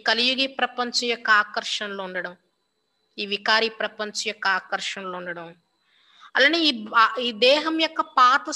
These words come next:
సంబంధాలు ఏవైతే ఉన్నాయి, కలియుగంలో ఉండే సంబంధాలు ఏమంటారు? పాత సంబంధాలు. ఇంకా ఏమంటారు? వికారి సంబంధాలు. ఇక్కడ ఉన్నవన్నీ,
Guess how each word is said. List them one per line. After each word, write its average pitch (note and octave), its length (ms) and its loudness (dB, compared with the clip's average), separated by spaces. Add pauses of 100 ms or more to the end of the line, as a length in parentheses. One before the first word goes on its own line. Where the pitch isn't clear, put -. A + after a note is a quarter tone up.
(120)
సంబంధాలు C#4+ 640 2
ఏవైతే C4 380 0
ఉన్నాయి, F#3 300 -2 (120)
కలియుగంలో C4+ 520 2
ఉండే C4+ 180 0
సంబంధాలు C4 680 0
ఏమంటారు? C4 520 0 (1900)
పాత C4+ 300 2
సంబంధాలు. D#3 720 -6 (460)
ఇంకా B3 220 0
ఏమంటారు? C4+ 560 0 (840)
వికారి D#4 480 2
సంబంధాలు. F3+ 680 -4
ఇక్కడ E3 180 -12
ఉన్నవన్నీ, D#3 480 -12